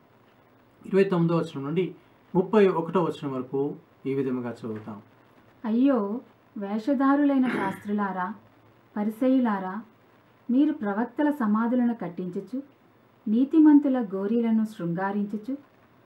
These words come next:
Speaker 2: మనము మన పితరుల దినములలో ఉండిన ఎడల ప్రవక్తల మరణ విషయములో వారితో పాలివారమై ఉండకపోదుమని చెప్పుకొందురు. అందువలననే మీరు ప్రవక్తలను చంపిన వారి కుమారులై ఉన్నారని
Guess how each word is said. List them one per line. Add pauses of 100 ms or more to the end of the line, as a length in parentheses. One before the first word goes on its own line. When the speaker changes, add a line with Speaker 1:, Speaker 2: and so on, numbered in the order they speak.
(260)
Speaker 2:
మనము
మన
పితరుల
దినములలో
ఉండిన
ఎడల (720)
ప్రవక్తల
మరణ
విషయములో (520)
వారితో
పాలివారమై
ఉండకపోదుమని (520)
చెప్పుకొందురు. (720)
అందువలననే (640)
మీరు
ప్రవక్తలను (100)
చంపిన
వారి
కుమారులై
ఉన్నారని